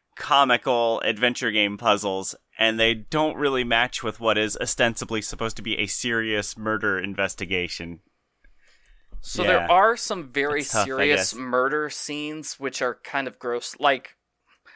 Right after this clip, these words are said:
Speaker 2: you're supposed to examine the dead bodies and see the clues. Like, you get the
Speaker 1: Mm.
Speaker 2: victims and you examine their wounds,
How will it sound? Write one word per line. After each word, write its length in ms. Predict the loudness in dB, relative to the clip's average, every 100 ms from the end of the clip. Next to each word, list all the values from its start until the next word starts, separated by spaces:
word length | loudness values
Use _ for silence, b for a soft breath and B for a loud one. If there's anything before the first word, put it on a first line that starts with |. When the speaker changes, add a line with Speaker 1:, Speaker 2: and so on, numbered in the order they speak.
| b b _
Speaker 2:
you're 240 | -14 -6 -2
supposed 420 | 0 0 0 0
to 100 | -2
examine 480 | -2 2 4 4 0
the 80 | 0
dead 320 | 0 -2 -2
bodies 480 | -2 0 -2 -4 -6
and 120 | -2
see 220 | -2 -2
the 140 | -8 -12
clues. 680 | -12 -10 -10 -10 -8 -6 -4
Like, 260 | -4 -6 -18
you 280 | -18 -12 -4
get 200 | -4 -2
the 80 | 0
Speaker 1:
Mm. 40 |
Speaker 2:
victims 540 | 0 0 -4 -4 -4
and 140 | -4 -6
you 80 | -6
examine 520 | -4 -2 -2 -2 -4
their 160 | -4 -4
wounds, 640 | -6 -6 -8 -8 -2